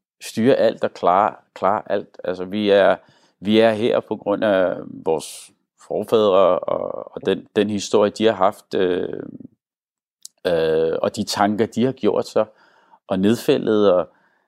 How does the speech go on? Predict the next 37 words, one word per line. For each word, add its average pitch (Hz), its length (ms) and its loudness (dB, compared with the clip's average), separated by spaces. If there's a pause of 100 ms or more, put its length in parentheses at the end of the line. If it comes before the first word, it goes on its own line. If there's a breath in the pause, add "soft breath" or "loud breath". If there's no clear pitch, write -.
(220)
øh, 85 640 2 (1300)
og, - 260 -4
og 90 220 -6
researchet, 101 840 0
og, - 340 -2 (140)
altså, 92 300 -4 (580)
det 123 160 4
er 120 40 4
jo, 98 320 4
øh, 90 280 2 (1200)
jamen, 110 140 0
det, 160 200 -2
det, 165 240 -2
det, 151 260 -4
det 143 80 -4
synes - 260 -12
jeg, - 140 -8
det, 139 220 -2
det 147 60 4
er 139 40 2
noget, 127 200 4
som, 110 180 -6
som - 180 -10
selvfølgelig 131 300 -2
har 120 120 2
en 131 100 -2
værdi, 120 380 -2 (180)
og 113 120 -4
det 120 100 2
skal 123 200 -2
vi 110 140 2
også 107 260 0
vise 104 240 -4
den - 140 -2
dag 110 160 0
i 98 40 -2
dag, - 260 -2